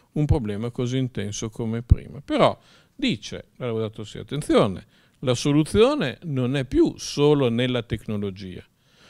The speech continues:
perché ormai si è innescato un meccanismo, che è quello dei cambiamenti climatici,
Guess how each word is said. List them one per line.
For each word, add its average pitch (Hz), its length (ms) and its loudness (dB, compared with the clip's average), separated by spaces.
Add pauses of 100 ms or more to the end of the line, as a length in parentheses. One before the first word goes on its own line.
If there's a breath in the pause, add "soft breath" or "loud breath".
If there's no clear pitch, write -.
(140 soft breath)
perché 170 240 2
ormai 226 260 6
si - 200 2
è - 20 6
innescato 165 720 2
un 117 80 0
meccanismo, 113 960 -4 (540)
che - 100 -8
è 92 40 -10
quello 160 180 2
dei 127 80 0
cambiamenti 107 560 -8
climatici, 107 840 -10